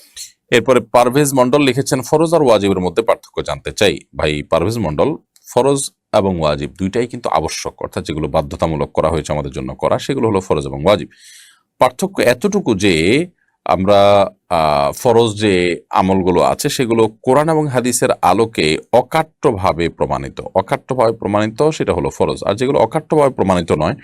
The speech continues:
আহ, মানে ফরজের মতো ওইভাবে অকাট্যভাবে প্রমাণিত নয়, সেগুলো হলো ওয়াজিব।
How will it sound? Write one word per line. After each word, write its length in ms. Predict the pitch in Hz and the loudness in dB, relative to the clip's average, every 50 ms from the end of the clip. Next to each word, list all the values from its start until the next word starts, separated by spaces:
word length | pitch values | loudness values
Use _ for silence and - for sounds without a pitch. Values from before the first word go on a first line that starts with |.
| - - - - - - - - - - - - - - | -18 -20 -20 -20 -20 -20 -20 -20 -20 -18 -18 -16 -8 -2
আহ, 260 | - 82 76 73 69 | 0 0 2 2 0
মানে 180 | 71 82 85 85 | 0 0 0 0
ফরজের 340 | - - 117 123 123 143 139 | 0 0 0 0 0 -2 -4
মতো 240 | 139 139 - - - | -4 -2 -2 -2 2
ওইভাবে 380 | - 147 170 156 160 156 156 151 | 4 4 4 4 2 2 4 2
অকাট্যভাবে 480 | 135 113 - 117 113 - 104 98 90 | 2 2 0 -2 0 2 2 2 2
প্রমাণিত 380 | - - 76 73 69 71 64 - | 0 -2 -4 -2 -4 -4 -2 -2
নয়, 180 | 92 143 233 226 | -2 -2 -2 -4
সেগুলো 320 | - - 135 - 104 92 | -2 -2 0 2 2 2
হলো 340 | 90 80 78 76 73 73 - - | 2 2 2 2 0 0 -2 -2
ওয়াজিব। 540 | 92 85 76 71 69 71 69 87 92 - | 0 2 2 2 0 -2 -2 -2 -4 -4